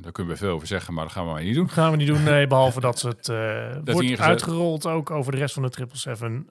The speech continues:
Speaker 2: vloot. Eh, dus dan weet je of je, zeg maar, schuifdeurtjes hebt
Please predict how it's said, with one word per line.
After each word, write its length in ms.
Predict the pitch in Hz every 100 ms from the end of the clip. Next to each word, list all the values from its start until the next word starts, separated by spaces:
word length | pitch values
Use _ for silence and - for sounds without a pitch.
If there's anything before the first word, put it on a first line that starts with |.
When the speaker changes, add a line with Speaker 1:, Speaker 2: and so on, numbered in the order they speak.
| 208
Speaker 2:
vloot. 720 | 117 131 120 117 113 - - - _ _ _ _
Eh, 400 | 139 117 104 104 117
dus 180 | 123 -
dan 140 | 120
weet 200 | 107 104
je 60 | -
of 100 | -
je, 60 |
zeg 100 | 117
maar, 120 | 110 110
schuifdeurtjes 560 | 151 135 - 113 131
hebt 360 | 113 107 -